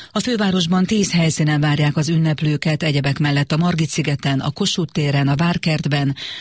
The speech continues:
a Szent István téren és a Bazilikánál. A programok nyolc órakor a hagyományos zászlófelvonással és tisztavatással kezdődnek, majd a rakpartokról a katonai és légi parádét lehet megtekinteni. A programok négy milliárd forintba kerülnek.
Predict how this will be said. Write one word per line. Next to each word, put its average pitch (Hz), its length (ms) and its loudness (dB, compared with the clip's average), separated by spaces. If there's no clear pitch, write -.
a 170 80 -2
Szent 240 240 -2
István 170 320 0
téren 180 300 0
és 175 180 2
a 180 60 2
Bazilikánál. 147 960 0
A 190 80 -2
programok 214 500 0
nyolc 214 300 0
órakor 185 420 0
a 180 60 0
hagyományos 151 600 2
zászlófelvonással 160 1160 0
és 156 180 0
tisztavatással 147 880 0
kezdődnek, 165 600 -2
majd 226 220 -2
a 202 60 0
rakpartokról 165 760 0
a 139 80 2
katonai 156 540 0
és 135 200 2
légi 151 320 0
parádét 139 560 0
lehet 139 280 2
megtekinteni. 139 800 0
A 190 80 -4
programok 202 500 0
négy 180 220 2
milliárd 139 460 2
forintba 139 360 2
kerülnek. 135 720 -2